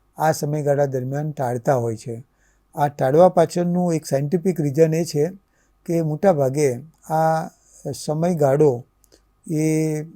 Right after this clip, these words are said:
દરિયાઈ જીવો માટે પ્રજનનનો સમયગાળો હોય છે. એટલે, હા, એમાં, અ, ખાસ કરીને, અ, ઘણા માછીમારો આ પ્રજનનની પ્રક્રિયા,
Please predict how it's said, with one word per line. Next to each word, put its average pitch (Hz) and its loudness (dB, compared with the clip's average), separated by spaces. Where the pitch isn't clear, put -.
દરિયાઈ 151 2
જીવો 147 0
માટે 143 -4
પ્રજનનનો 156 0
સમયગાળો 123 -4
હોય 110 -10
છે. 117 -14
એટલે, 143 0
હા, 214 -8
એમાં, 147 -4
અ, 82 -10
ખાસ 143 -6
કરીને, 160 -2
અ, 151 -8
ઘણા 165 2
માછીમારો 135 0
આ 131 -2
પ્રજનનની 180 2
પ્રક્રિયા, 147 0